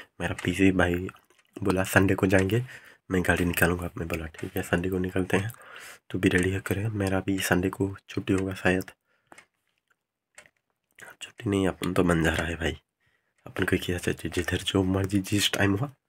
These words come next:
उस time निकलो, वहाँ पे काम ख़त्म करके आओ भाई। अभी पीसी में editing नहीं हो पा रहा, इसीलिए बहुत ज़्यादा दिक्कत होता है, क्योंकि कुछ कुछ चीज़ें पीसी में editing में होने से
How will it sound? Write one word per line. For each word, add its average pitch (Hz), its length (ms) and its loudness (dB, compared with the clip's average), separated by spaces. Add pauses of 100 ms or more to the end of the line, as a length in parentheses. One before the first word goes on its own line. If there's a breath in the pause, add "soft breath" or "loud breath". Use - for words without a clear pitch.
(120)
उस - 160 -4
time 95 200 4
निकलो, 113 320 2 (380 loud breath)
वहाँ 82 220 -2
पे 87 80 0
काम 92 240 -4
ख़त्म 87 300 -4
करके - 280 -2
आओ 85 120 0
भाई। 80 140 -12 (2000)
अभी 95 100 -4
पीसी 90 380 -2
में 95 140 4
editing 92 360 0
नहीं 95 120 0
हो 92 100 2
पा 95 140 -2
रहा, 87 100 0
इसीलिए 87 360 -2
बहुत 90 360 -12
ज़्यादा 87 220 2
दिक्कत 90 280 0
होता 92 200 -2
है, 104 100 -4 (540 loud breath)
क्योंकि - 260 -8
कुछ - 260 -10
कुछ - 140 -8
चीज़ें 98 380 0
पीसी - 340 -2
में 92 100 0
editing 90 400 -4
में 95 80 -2
होने 90 180 -6
से - 200 -2